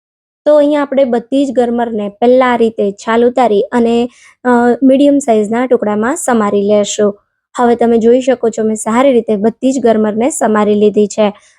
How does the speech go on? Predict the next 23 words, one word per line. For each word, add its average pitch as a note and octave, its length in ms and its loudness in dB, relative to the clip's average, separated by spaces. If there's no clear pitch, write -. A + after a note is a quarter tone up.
તો D4 60 2
એકવાર D4+ 300 2
આ C4 100 0
રીતે C4 300 2
ગરમરને A3+ 560 0
પાણીમાં A3+ 640 -2
ઘસી A#3+ 400 0
અને A3+ 320 0
ધોઈ A3+ 240 2
લેવાની B3 480 0
અને B3 220 0
પછી B3 300 -4
બધું A3+ 420 0
પાણી G#3+ 320 -2
કાઢી A#3 420 0
અને C4+ 200 2
આ C4 100 0
ગરમરમાં A3 680 -2
આપણે A#3 280 -2
તરત A#3+ 400 0
જ G3+ 160 -2
હળદર B3 280 2
અને A3 260 2